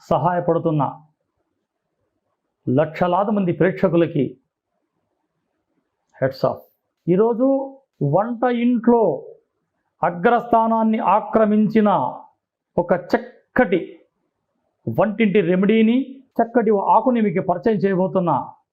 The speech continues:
అదే కరివేపాకు. వీటి విలువలు ఎంత చెప్పినా తక్కువే. పెద్దలంటారు, "కర్ణుడు లేని భారతము లేదు,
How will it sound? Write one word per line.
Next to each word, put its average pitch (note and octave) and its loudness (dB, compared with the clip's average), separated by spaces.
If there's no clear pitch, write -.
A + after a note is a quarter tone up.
అదే A3 0
కరివేపాకు. C#3 0
వీటి G3+ 2
విలువలు G3+ 2
ఎంత F#3 2
చెప్పినా F3+ 0
తక్కువే. E3 -2
పెద్దలంటారు, G#3 0
"కర్ణుడు G#3+ 2
లేని B3 4
భారతము G3 0
లేదు, G3+ 0